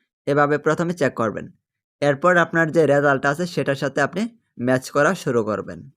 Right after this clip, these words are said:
এখন আপনার দুইটা কাজ কমপ্লিট। প্রথম কাজ হচ্ছে আপনার রেজাল্ট কেমন ছিল এটা আপনি জানেন, এবং কোন কলেজে কতগুলো আসন আছে সেটা আপনি জানেন, এটা আমি ধরে নিলাম। ওকে, এখন আমি ধরে নিলাম আপনি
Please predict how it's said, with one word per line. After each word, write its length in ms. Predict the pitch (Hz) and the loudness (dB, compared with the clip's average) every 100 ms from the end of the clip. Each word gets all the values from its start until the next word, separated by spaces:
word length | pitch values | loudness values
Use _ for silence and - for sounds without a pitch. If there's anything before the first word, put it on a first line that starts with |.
| _ _ _ | _ _ _
এখন 200 | 147 156 156 | -4 0 0
আপনার 240 | 160 156 | 2 2
দুইটা 220 | 147 147 143 | 2 2 2
কাজ 160 | 139 - | 0 0
কমপ্লিট। 340 | 143 135 156 175 - | -2 2 0 0 -4
প্রথম 260 | 151 156 139 | -2 -2 0
কাজ 160 | 143 139 | -2 -2
হচ্ছে 280 | 147 - 180 208 _ _ 123 | -4 -2 -2 -2 _ _ -4
আপনার 340 | 131 143 135 139 | -2 0 2 2
রেজাল্ট 260 | 147 151 147 | 4 2 0
কেমন 200 | 143 147 | 0 0
ছিল 180 | 139 151 156 | 0 0 0
এটা 120 | 135 120 | 0 -2
আপনি 160 | - 120 127 | -2 -2 0
জানেন, 240 | 135 185 202 _ _ - | 0 -2 -4 _ _ -4
এবং 220 | 123 135 135 | 0 0 0
কোন 100 | 180 175 | -2 2
কলেজে 340 | 175 165 151 | 2 4 2
কতগুলো 340 | 151 147 143 135 | 0 0 2 2
আসন 240 | 131 139 | 0 -2
আছে 200 | 139 180 214 - _ - | -4 -4 -6 -10 _ -6
সেটা 260 | 143 131 135 | -4 2 0
আপনি 200 | 135 180 240 _ _ - 143 | 0 -4 -6 _ _ -6 0
জানেন, 260 | 135 107 - - _ | 0 -2 -8 -18 _
এটা 140 | 143 143 | -2 0
আমি 120 | 151 131 | 0 2
ধরে 140 | 117 | 2
নিলাম। 280 | 113 104 95 - _ _ _ _ | 0 -4 -8 -12 _ _ _ _
ওকে, 240 | 143 135 113 - _ _ _ | -2 0 -4 -6 _ _ _
এখন 220 | 147 175 160 | -2 2 2
আমি 180 | 170 | 2
ধরে 200 | 139 135 139 | 2 2 2
নিলাম 200 | 147 156 131 | 2 2 0
আপনি 200 | 131 135 | -4 -2